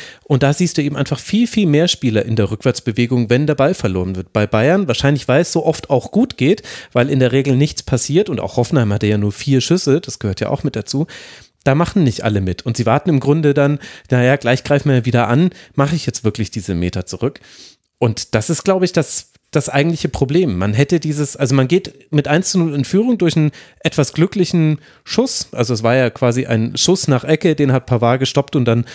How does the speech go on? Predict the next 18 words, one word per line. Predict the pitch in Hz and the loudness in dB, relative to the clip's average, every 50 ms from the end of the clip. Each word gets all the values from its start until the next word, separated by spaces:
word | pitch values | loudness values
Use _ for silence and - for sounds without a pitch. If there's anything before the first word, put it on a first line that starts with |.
| - - - | -20 -16 -6
durch | - 143 120 | -2 -2 -2
die | - 135 | 0 0
Beine | 113 117 110 120 131 135 | 0 2 2 2 2 0
von | 120 - 135 117 110 110 107 - | 0 2 2 2 2 0 0 0
Baumann | - 113 123 151 175 175 175 185 170 - 143 | 0 0 2 2 2 0 0 0 -2 -6 -8
gespitzelt. | - 151 - - - 165 160 - - 185 196 - - - - - - - - _ _ _ _ _ - | -8 -8 -4 -2 -2 -2 -2 0 -2 -2 -2 -4 -8 -20 -20 -20 -20 -20 -20 _ _ _ _ _ -2
Und | 156 143 - | 0 0 2
dann | 147 131 139 | 2 2 2
müsste | 151 202 - - - 185 | 2 2 0 0 -2 -2
das | 160 151 - - | -2 -2 0 0
ja | 127 110 - | 0 0 0
eigentlich | 120 143 170 196 180 - - | 0 0 0 0 -2 0 2
reichen, | 135 156 160 - 170 | 2 2 2 2 0
um | 156 147 | 0 0
ein | 131 | 0
Spiel | - - 208 214 | 0 -2 -4 -4
zu | - - 90 | -4 -6 -6
gewinnen. | 95 90 92 90 92 90 - | -6 -6 -6 -6 -6 -6 -8